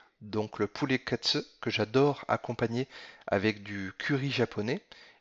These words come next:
Et là, vous avez un mélange avec le, la partie épicée, en fait, du curry japonais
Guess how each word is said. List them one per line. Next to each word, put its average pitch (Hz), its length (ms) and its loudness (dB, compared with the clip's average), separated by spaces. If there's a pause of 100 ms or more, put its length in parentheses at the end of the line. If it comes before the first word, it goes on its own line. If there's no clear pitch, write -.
Et 110 60 0
là, 123 120 8
vous 120 180 2
avez 110 120 4
un 107 140 4
mélange 139 640 2 (320)
avec - 360 2
le, 104 720 -4
la 101 120 0
partie - 420 -2 (160)
épicée, 131 640 0
en 113 80 -4
fait, - 260 -2
du 107 160 -12
curry 113 260 -2
japonais 117 460 2